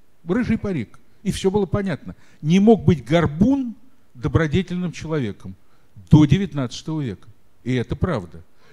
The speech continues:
Не мог быть человек, э, с, э, искаженным, увеченным лицом положительным человеком, положительным героем. Сегодня вы, вы говорите, что все сложнее, все изменилось. И это действительно, это абсолютно романтический гротеск, это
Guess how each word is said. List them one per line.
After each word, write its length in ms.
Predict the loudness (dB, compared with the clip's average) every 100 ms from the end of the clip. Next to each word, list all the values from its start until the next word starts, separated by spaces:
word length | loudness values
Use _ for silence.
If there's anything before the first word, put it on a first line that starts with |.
| -4
Не 160 | 0
мог 240 | 2 2 0
быть 120 | -4
человек, 560 | -4 -2 0 0 0 -6 -20 -20 -10
э, 260 | -4 0 0
с, 280 | -2 -4 -4
э, 760 | -2 -4 -10 -20 -12 -8 -8 -10 -14 -4
искаженным, 600 | -4 0 0 2 2 2
увеченным 600 | 4 4 4 0 -2 -4
лицом 540 | -6 -2 2 2 2 -6 -18 -6
положительным 600 | -2 0 -2 -4 -4 -6
человеком, 440 | -2 -2 -4 -4
положительным 440 | -2 0 -2 -4 -4
героем. 240 | -2 -2
Сегодня 260 | -6 -8 -8
вы, 80 | -8
вы 140 | -6
говорите, 280 | -4 -6 -8
что 140 | -12
все 180 | -8 -8
сложнее, 640 | -6 -8 -8 -10 -10 -12 -18 -20 -20 -10
все 360 | -2 0 0 -4
изменилось. 840 | -2 -2 2 0 2 0 -4 -10 -2
И 60 |
это 180 | -2 -2
действительно, 420 | -4 -6 -6 -8
это 160 | -10 -12 -18 -12
абсолютно 480 | -2 0 0 -2 -4
романтический 640 | -4 -4 -4 -6 -6 -10 -8
гротеск, 540 | -6 -6 -6 -10 -10
это 220 | -12 -10